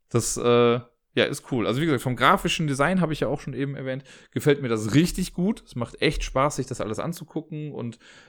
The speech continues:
äh, wenn man das Große jetzt auch schon mal gespielt hat, dann wird man vieles wiederentdecken. Also die haben natürlich auch viele Kartennamen einfach eins zu eins kopiert. Die sind auch stellenweise die gleichen Effekte, die man dann irgendwie da bekommt.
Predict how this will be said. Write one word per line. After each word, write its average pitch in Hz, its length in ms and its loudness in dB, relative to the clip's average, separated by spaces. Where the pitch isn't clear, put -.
äh, 120 180 0
wenn 127 100 4
man 147 80 2
das 127 140 0
Große 151 340 4
jetzt 143 140 4
auch 113 120 0
schon 123 120 -4
mal 107 80 -2
gespielt 165 380 2
hat, 160 280 0
dann 117 340 -2
wird 123 140 0
man 120 140 -2
vieles 123 340 0
wiederentdecken. 101 460 0
Also 92 140 -6
die 98 40 -4
haben 104 80 -2
natürlich 113 300 -6
auch - 60 -12
viele 127 260 -2
Kartennamen 113 640 -2
einfach 120 500 -2
eins 120 240 0
zu 104 80 4
eins 104 160 -2
kopiert. 165 480 0
Die 104 60 -6
sind 117 140 -2
auch 113 100 -2
stellenweise 113 380 0
die 110 100 -6
gleichen 104 320 0
Effekte, 170 360 -2
die 131 120 -4
man 127 100 -4
dann 120 140 -4
irgendwie 120 240 -4
da 117 80 0
bekommt. 113 440 -6